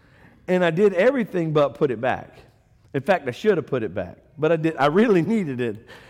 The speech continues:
And I'm like, "No, that's not how that works. Our church is not concerned over your money. You have nothing to do with that," right? Our tithes and offerings handle that stuff.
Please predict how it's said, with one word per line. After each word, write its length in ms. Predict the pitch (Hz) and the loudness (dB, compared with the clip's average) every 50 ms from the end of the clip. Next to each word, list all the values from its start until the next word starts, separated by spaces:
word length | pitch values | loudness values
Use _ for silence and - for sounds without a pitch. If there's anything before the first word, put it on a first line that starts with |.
| - - | -16 -6
And 140 | - 156 165 | -2 -2 -2
I'm 80 | 165 | 0
like, 220 | 160 160 151 151 147 | 0 0 0 0 0
"No, 160 | 156 151 147 | -2 -2 0
that's 240 | 143 151 151 147 151 | 2 2 0 0 -2
not 180 | 156 143 127 | -6 -6 -4
how 140 | 139 139 131 | -2 -4 -2
that 200 | 127 127 117 120 | -2 -2 -4 -4
works. 360 | 131 123 107 98 73 - - - | -4 -4 -4 -4 -6 -10 -14 -6
Our 140 | - 135 143 | -2 -2 -2
church 320 | - - - 156 143 - | -2 -2 -4 -4 -4 -4
is 100 | 143 127 | -10 -8
not 220 | 131 139 127 107 - | -6 -6 -6 -6 -8
concerned 460 | 131 123 - - 151 139 131 123 123 | -12 -12 -8 -6 -6 -4 -4 -4 -4
over 160 | 120 120 117 | -4 -4 -4
your 260 | 113 113 123 123 120 | -6 -4 -4 -4 -4
money. 320 | 113 110 104 92 78 - - - 85 - _ _ _ _ _ _ _ _ _ _ _ _ _ _ - | -4 -4 -6 -6 -8 -12 -18 -20 -20 -20 _ _ _ _ _ _ _ _ _ _ _ _ _ _ -6
You 140 | 139 147 147 | -4 -2 0
have 140 | 139 131 | 0 0
nothing 320 | 135 135 131 131 143 127 117 | 0 -2 -2 -2 -4 -6 -6
to 80 | 117 | -6
do 160 | 117 123 123 110 | -6 -6 -8 -8
with 160 | 101 92 92 | -8 -10 -10
that," 220 | 101 78 - - _ _ _ _ _ _ _ _ _ _ _ _ _ - | -12 -14 -14 -16 _ _ _ _ _ _ _ _ _ _ _ _ _ -10
right? 240 | 120 120 120 - - _ _ _ _ _ - | -10 -10 -10 -10 -14 _ _ _ _ _ -2
Our 120 | 151 156 | -2 -2
tithes 360 | 151 - - 180 175 175 170 175 | 0 0 0 2 2 2 2 0
and 100 | 170 170 | 0 2
offerings 380 | 160 160 147 160 160 143 127 | 2 2 2 0 -4 -6 -4
handle 300 | - 160 151 143 135 120 | -4 -4 -2 -2 -4 -4
that 220 | 120 117 95 - - | -4 -4 -6 -6 -10
stuff. 260 | - - 90 - | -10 -10 -10 -12